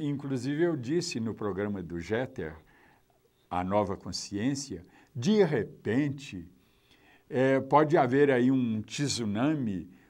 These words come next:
uma queda, como se diz, do Muro de Berlim, e tudo ser transformado, porque a igreja está numa crise muito séria por causa exatamente das questões dogmáticas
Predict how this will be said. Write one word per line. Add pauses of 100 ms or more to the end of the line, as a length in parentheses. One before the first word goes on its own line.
(120)
uma
queda,
como
se
diz,
do
Muro
de
Berlim, (240)
e
tudo (680)
ser
transformado,
porque
a
igreja
está
numa
crise
muito
séria (840)
por
causa
exatamente
das
questões
dogmáticas